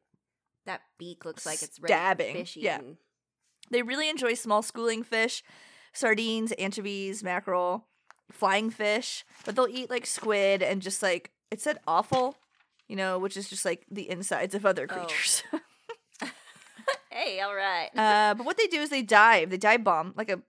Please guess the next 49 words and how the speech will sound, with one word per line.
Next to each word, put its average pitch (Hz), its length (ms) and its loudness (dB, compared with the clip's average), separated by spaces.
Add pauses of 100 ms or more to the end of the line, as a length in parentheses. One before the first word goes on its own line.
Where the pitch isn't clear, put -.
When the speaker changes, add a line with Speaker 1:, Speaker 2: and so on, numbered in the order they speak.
(220)
Speaker 2:
similar 208 320 -4
to, 214 80 -8
like, 196 140 -4
what 190 100 -2
a 175 60 -2
pelican 175 400 -4
would 165 140 -10
be 165 60 -10
doing. 165 320 -8 (400)
Um, 196 220 0
they 233 120 2
can 254 100 -2
also 320 200 0
Speaker 1:
Got 330 120 -4
Speaker 2:
swim 294 120 -4
Speaker 1:
it. 277 60 2
Speaker 2:
a - 20 0
little 269 240 2
bit, 262 260 4
but - 100 -4
they're 208 160 2
not, 190 280 0 (280)
like, 175 140 -10
gonna 160 120 -8
stay 175 220 -4
down 160 160 -4
there 147 160 -6
for 113 340 -8 (760)
a 190 80 -4
long 165 180 -4
time. - 280 -10 (560)
They - 140 -2
can 277 100 -4
hunt 226 320 2
Speaker 1:
Mm-hmm. 170 160 -12 (180)
Speaker 2:
by 170 140 -2
themselves. 359 460 -4
They 254 100 0
can 220 120 -2
hunt 180 180 -2
in 196 60 -6
pairs. 311 360 0
They 247 80 -2
can 202 100 -4
hunt 190 200 0
in 175 100 -6
a 190 60 -4
full 277 260 -4
flock. 233 540 2